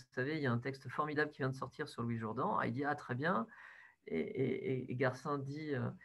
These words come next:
Mais qui a écrit ça ? » Alors l'autre dit, « Bah, il s'appelle Olivier Mine. » Alors, euh, bon, il y a un petit fou rire qui parcourt la salle. « Quoi, le gars qui est, qui est à Fort Boyard et le père Fouras et le, et le nain et les lions ? » Et, et, et oui, oui, c'est lui. Et donc, personne n'y a cru.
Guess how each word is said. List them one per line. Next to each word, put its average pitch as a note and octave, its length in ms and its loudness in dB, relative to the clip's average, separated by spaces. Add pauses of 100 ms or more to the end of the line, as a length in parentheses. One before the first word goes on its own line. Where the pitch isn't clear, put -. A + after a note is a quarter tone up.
(140)
Mais A#2+ 120 4
qui F3 140 4
a D#3 60 8
écrit D3 240 2
ça ? » A#3 280 12
Alors A#2+ 260 8
l'autre C3+ 260 2
dit, « C#3 200 0
Bah, A#2+ 160 4
il A#2+ 100 2
s'appelle C3 300 4
Olivier A#2 360 4
Mine. » A3+ 300 2
Alors, G2+ 360 0
euh, D2 160 -6 (100)
bon, B2 140 0
il C#3+ 60 0
y G#2 40 -2
a G#2 40 -4
un A2+ 60 -2
petit C#3 180 -8
fou C#3 180 -4
rire D3+ 240 2
qui - 100 -16
parcourt - 360 -8
la A#2+ 100 2
salle. « A3+ 460 2 (420)
Quoi, E3+ 240 6
le C#3+ 140 6
gars E3 280 10
qui E3+ 160 0
est, B2+ 120 2
qui C3 100 -4
est B2+ 40 4
à C3 60 6
Fort C#3 200 -2
Boyard D#3 440 2
et A#2+ 60 2
le A#2 160 2
père D3 240 0
Fouras D3+ 480 2
et A#2 100 0
le, A2+ 220 -2 (420)
et C3 80 4
le C3+ 140 8
nain D#3 220 8
et C#3 80 6
les A#2+ 120 8
lions ? » A#3 400 6
Et, B2 60 2
et, B2+ 1000 0
et A#2+ 40 2
oui, D4+ 340 8
oui, - 200 4
c'est - 120 4
lui. A3+ 300 8 (520)
Et C#3 60 -2
donc, E3 200 0
personne F3+ 300 2
n'y A3+ 100 4
a A3 40 6
cru. F#3 380 -4